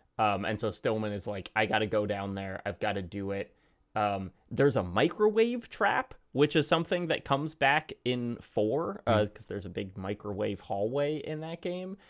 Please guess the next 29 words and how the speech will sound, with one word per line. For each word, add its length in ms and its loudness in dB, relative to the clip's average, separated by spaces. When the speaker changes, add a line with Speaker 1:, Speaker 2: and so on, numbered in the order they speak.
Speaker 1:
Um, 360 4
but 140 6
actually, 380 6
this 200 6
was 160 -2
one 140 0
of 60 -2
my 100 2
favorite, 460 0
uh, 120 -4
parts 440 2
of, 380 2
like, 300 0
like, 200 0
characterization, 1000 2
is 140 2
that 200 4
Stillman 640 2
blows 520 6
the 140 6
fuck 340 4
up. 260 4
Stillman 640 2
just, 200 4
like, 300 0
dies 520 4
defusing 600 -4
this 160 -2
bomb, 440 4